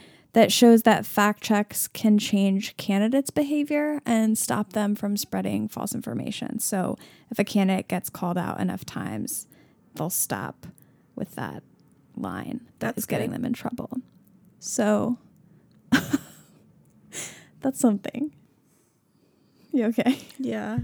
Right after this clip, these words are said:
Speaker 2: just feeling sad about my chosen profession.
Speaker 1: Yeah, me too.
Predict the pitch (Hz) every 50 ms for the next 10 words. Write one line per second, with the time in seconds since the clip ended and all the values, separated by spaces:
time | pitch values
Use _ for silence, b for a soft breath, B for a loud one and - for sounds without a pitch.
0 | 240 - - - - - - - - - 226 220 226 233 - - - 214 214 202
1 | 208 208 - - 208 214 214 208 - - 190 208 214 202 208 196 208 - - 226
2 | 214 - 233 226 220 b b b b b b b b b b b b - - 233
3 | 214 208 208 214 214 214 226 - - - -